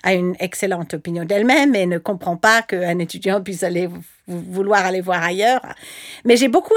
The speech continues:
insisté. Et j'ai eu donc finalement le droit d'aller passer un semestre à Göttingen en Allemagne, où il y a un département de maths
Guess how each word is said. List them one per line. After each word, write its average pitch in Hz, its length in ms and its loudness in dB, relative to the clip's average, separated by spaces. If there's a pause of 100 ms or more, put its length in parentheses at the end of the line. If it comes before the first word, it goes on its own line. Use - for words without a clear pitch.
insisté. 277 580 -4 (680)
Et 240 340 6
j'ai 226 720 2
eu 302 340 6
donc 202 260 2
finalement 202 420 2
le 214 120 4
droit 202 380 2
d'aller 165 240 0
passer 185 340 -4
un 180 100 2
semestre 208 460 -2
à 170 80 0
Göttingen 190 680 -2
en 170 140 -4
Allemagne, 190 560 0
où 170 80 0
il 170 80 -4
y 165 60 -4
a 165 60 -6
un 165 120 -8
département 160 680 -8
de 143 100 -12
maths 156 400 -12